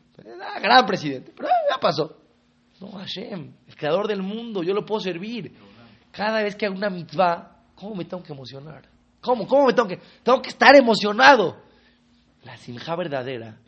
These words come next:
es entender que nosotros podemos darle mucho sentido a esta vida.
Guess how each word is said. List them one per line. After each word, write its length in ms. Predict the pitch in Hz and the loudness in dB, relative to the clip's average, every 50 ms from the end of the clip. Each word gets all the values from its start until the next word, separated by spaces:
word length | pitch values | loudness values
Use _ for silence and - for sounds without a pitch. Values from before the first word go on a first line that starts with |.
| _ _ _ | _ _ _
es 160 | - 123 - | -20 -18 -16
entender 540 | 139 139 131 - 131 135 131 127 147 - - _ _ _ _ _ _ _ _ _ _ _ _ _ _ _ | -16 -16 -18 -20 -20 -20 -20 -20 -20 -20 -20 _ _ _ _ _ _ _ _ _ _ _ _ _ _ _
que 80 | - | -20
nosotros 240 | 110 110 135 143 139 | -16 -14 -14 -14 -14
podemos 400 | - 123 123 147 147 - - - _ - | -14 -16 -14 -14 -16 -16 -18 -20 _ -20
darle 220 | 117 123 131 143 | -20 -18 -16 -16
mucho 220 | 143 135 127 - 135 | -16 -16 -16 -16 -16
sentido 360 | - 120 110 107 123 123 123 | -16 -16 -16 -16 -16 -16 -16
a 20 | |
esta 200 | 117 104 - 151 | -16 -18 -20 -20
vida. 280 | 143 123 143 135 - _ | -18 -18 -20 -20 -20 _